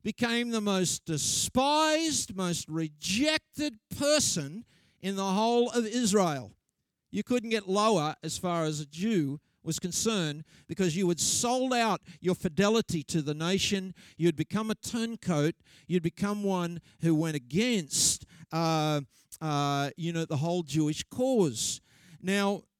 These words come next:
Matthew had become a tax collector. So most people, as they walked up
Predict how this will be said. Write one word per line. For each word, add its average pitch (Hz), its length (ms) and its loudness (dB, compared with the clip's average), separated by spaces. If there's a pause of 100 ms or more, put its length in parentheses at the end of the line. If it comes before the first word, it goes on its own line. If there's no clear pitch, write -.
(100)
Matthew 185 800 0
had 175 160 -6
become 202 720 -6
a 208 100 -6
tax - 500 -8
collector. 180 640 -2 (300)
So 247 220 2
most 247 300 0
people, 254 300 2
as 202 160 4
they 190 140 0
walked 202 400 0
up 208 400 -2